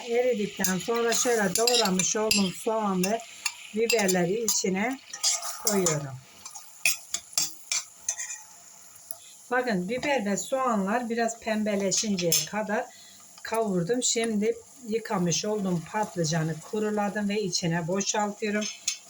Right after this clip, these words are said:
Hepsini beraber birazcık kızartıyorum.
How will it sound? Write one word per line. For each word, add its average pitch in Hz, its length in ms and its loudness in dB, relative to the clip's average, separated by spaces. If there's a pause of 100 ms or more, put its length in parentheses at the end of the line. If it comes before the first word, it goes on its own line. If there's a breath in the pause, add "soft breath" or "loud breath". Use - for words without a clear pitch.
Hepsini 220 560 0
beraber 214 680 0 (440)
birazcık 214 580 2
kızartıyorum. 160 800 0